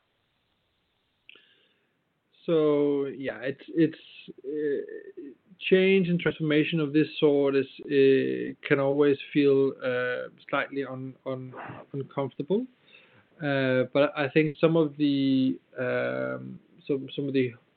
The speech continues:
hallmarks and what, what always seem to, uh, be top of mind, and, and, and there's still a lot of truth to it, that, that,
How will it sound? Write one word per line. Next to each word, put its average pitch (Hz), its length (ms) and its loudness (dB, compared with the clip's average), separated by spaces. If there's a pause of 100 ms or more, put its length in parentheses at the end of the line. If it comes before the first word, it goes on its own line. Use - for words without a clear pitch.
(120)
hallmarks 135 680 -2
and 131 600 -6 (300)
what, 147 240 -2
what 139 180 2
always 139 380 4 (160)
seem 131 260 -2 (160)
to, 123 340 -2 (540)
uh, - 680 -8
be 135 100 -2
top 135 160 0
of 131 100 0
mind, 123 320 -4
and, 127 160 -2
and, 135 200 -4
and 135 180 -6
there's 135 180 2
still 151 160 2
a - 20 4
lot 135 160 0
of 135 120 -4
truth 143 240 -2 (100)
to 143 60 -2
it, 131 220 -4
that, 131 180 -4 (200)
that, 131 220 -4